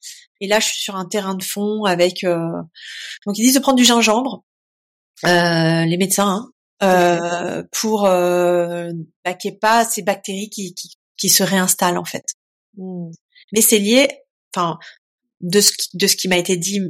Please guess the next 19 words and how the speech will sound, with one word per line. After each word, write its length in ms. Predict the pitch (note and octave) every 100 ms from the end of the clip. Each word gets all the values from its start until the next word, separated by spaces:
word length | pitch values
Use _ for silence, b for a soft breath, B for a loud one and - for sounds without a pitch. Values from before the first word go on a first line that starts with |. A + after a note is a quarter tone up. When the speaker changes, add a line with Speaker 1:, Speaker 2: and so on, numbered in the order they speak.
| - -
Speaker 1:
par 120 | F3
les 100 | F3
médecins, 640 | F3 F3+ F3+ G#3 A#3 C4+
ça 220 | B3 - F3
serait 260 | - G3+
lié 380 | F#3 F3+ G#3 C4 C4 B B
aux 160 | G#3+ G3+
adhérences 600 | F#3 F#3+ G3 A#3 - -
de 220 | F3+ E3+ G#3
mes, 320 | G3+ G3 F3+
euh, 520 | E3+ E3 E3 E3+ - F#3+ B B B B _ -
euh, 140 | E3
de 120 | E3+ G3
mes 180 | G3+
intestins 600 | F#3+ F#3 F3+ - G#3+ A#3+ - _ _
à 80 | F#3+
cause 180 | F#3+ G#3
de 80 | G3+
l'endométriose. 720 | F3+ F3+ F3+ F3+ F#3+ D#3+ D3